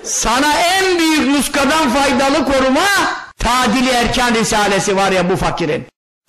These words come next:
Hiçbir yerde bulamazsın onu. Ne kadar şey, onu inceledim, inceledim, inceledim. Madde, madde, madde. Tadil Erkan neymiş? Tadil Erkan'a riayet etmeyen bir namazda kaç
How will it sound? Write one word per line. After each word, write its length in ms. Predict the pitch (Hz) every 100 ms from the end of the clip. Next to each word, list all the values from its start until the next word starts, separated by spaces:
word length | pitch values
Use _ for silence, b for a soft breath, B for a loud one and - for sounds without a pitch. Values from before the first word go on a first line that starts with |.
| -
Hiçbir 240 | 285 247
yerde 240 | 254 226 220
bulamazsın 420 | 208 180 160 -
onu. 180 | 131 147 _ _ 226 226 - - _ _ _ _
Ne 120 | 180
kadar 420 | 196 185 190 185
şey, 300 | - - 156 -
onu 220 | 175 175
inceledim, 680 | 156 175 147 175 165 160 160
inceledim, 500 | 156 - 156 147 156
inceledim. 440 | 143 151 151 143 B B B
Madde, 420 | 156 190 196 -
madde, 380 | 226 220 - -
madde. 360 | 156 151 - 143
Tadil 360 | 147 147 160
Erkan 380 | 156 147 139 156
neymiş? 380 | 151 - - - _ _ _ _ _ _ _ B B B
Tadil 420 | - 170 208 233
Erkan'a 540 | 233 214 208 214 226 214
riayet 300 | 208 208 -
etmeyen 520 | 240 208 208 240 170
bir 120 | 240
namazda 460 | 214 190 185 240 -
kaç 200 | 247